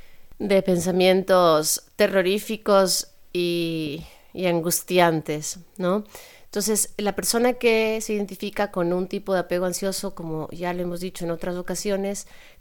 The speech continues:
tiene un, un miedo a ser dejado, a ser abandonado, a que la relación se acabe, se termine,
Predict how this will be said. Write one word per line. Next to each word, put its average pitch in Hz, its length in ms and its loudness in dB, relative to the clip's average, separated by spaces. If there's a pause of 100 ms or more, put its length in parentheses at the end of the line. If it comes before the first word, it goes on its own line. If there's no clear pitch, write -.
tiene 185 400 2
un, 180 580 -2 (320)
un 190 160 -2
miedo 190 560 0 (300)
a 180 100 -6
ser 185 220 -4
dejado, 185 420 2
a 180 80 -2
ser 185 200 -2
abandonado, 175 600 0
a 175 140 -6
que 175 80 -8
la 170 80 -6
relación 170 420 -6
se 180 140 -6
acabe, 180 420 0
se 175 140 -6
termine, 175 640 -2